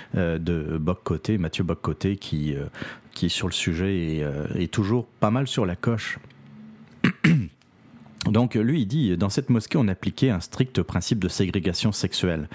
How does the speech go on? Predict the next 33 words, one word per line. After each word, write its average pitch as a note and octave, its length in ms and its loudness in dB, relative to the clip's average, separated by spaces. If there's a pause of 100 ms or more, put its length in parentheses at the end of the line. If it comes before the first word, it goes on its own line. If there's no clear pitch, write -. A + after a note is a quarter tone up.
(320)
Les G2 300 4
hommes G#2 340 0
au G#2+ 120 2
plancher, A#2 580 0
les G2 120 0
femmes A2 380 2
à F2+ 80 2
l'étage. D#2 580 -2 (480)
Et F2 220 2
les D#2+ 160 2
femmes G2 520 2 (120)
qui - 140 0
accompagnaient G#2+ 560 2
le E2+ 100 0
Premier G2+ 380 0
ministre G2 500 0
devaient F#2+ 260 2
se - 140 -2
voiler F#2 560 0
et F#2+ 140 0
prendre B2+ 340 0
une F#2+ 220 2
entrée G2+ 340 0
distincte. G2+ 800 -2
C'est-à-dire A#2 600 0
que, C#3 260 2 (500)
euh, F#2+ 400 2
les A2+ 380 2
hommes A2+ 260 2 (100)
entrent B2 240 2
par F#2 180 0
l'entrée F#2 320 0
principale, A2 720 0